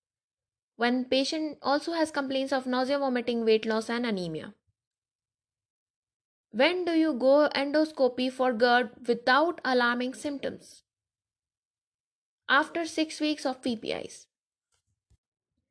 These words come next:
Document eradication of H. pylori with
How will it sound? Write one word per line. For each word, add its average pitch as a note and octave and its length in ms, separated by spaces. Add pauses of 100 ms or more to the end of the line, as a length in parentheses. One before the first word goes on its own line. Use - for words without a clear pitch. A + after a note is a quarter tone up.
(360)
Document E4 600
eradication C#4 720
of C#4 160
H. C4+ 240
pylori C4 640
with D#4 200